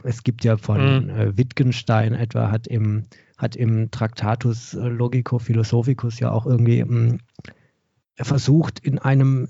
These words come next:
Speaker 1: äh, philosophischen Text, äh, aus, aus lauter Sätzen natürlich, äh, nachzuweisen, dass im Grunde die, die philosophischen Sätze irgendwie alle, alle unsinnig sind und, ähm, also da, also es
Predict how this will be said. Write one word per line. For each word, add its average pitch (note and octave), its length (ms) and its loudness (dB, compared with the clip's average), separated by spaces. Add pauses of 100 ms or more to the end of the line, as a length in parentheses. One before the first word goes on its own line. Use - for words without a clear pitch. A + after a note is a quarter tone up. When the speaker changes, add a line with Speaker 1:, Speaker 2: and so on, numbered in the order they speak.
(120)
Speaker 1:
äh, A#2+ 760 -10
philosophischen C3 800 2
Text, - 460 -4
äh, - 40 -6
aus, B2+ 640 -4
aus B2+ 220 -2
lauter B2+ 280 2
Sätzen B2 400 2
natürlich, B2 540 2
äh, A#2+ 160 2
nachzuweisen, B2 760 2
dass A#2+ 280 -4 (400)
im B2+ 100 4
Grunde B2+ 340 4
die, A#2+ 560 -2
die C#3+ 140 -6
philosophischen B2 720 0
Sätze B2 340 -2
irgendwie A#2+ 360 2
alle, A#2 340 2 (180)
alle A#2+ 180 2
unsinnig C3 500 4
sind B2 260 2
und, A#2 260 0 (720)
ähm, A#2 440 2 (180)
also A#2+ 260 0
da, A2+ 140 -2
also G#2+ 200 -2
es - 260 -6